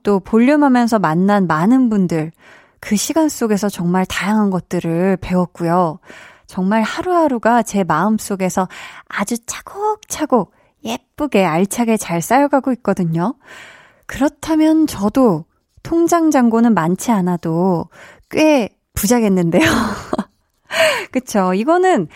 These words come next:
왜냐면 돈을 주고도 살 수가 없는 경험이잖아요. 그쵸? 그리고 누가 저한테 거액을 줄 테니 팔아라 해도 저는 팔지 않겠습니다.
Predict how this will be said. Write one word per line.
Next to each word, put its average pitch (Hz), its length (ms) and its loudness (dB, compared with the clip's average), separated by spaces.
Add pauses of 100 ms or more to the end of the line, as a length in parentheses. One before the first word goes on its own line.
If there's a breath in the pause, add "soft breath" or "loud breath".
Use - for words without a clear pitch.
(360 loud breath)
왜냐면 254 580 4
돈을 339 460 2
주고도 269 400 2
살 320 180 -2
수가 277 240 2
없는 233 380 4
경험이잖아요. 180 760 0
그쵸? 170 580 -2
그리고 226 560 -2 (600 loud breath)
누가 214 560 0 (100)
저한테 196 720 -2 (640 loud breath)
거액을 302 560 2
줄 240 160 0
테니 240 260 2
팔아라 320 400 0
해도 247 480 2 (120)
저는 226 280 2
팔지 330 300 0
않겠습니다. 170 680 -4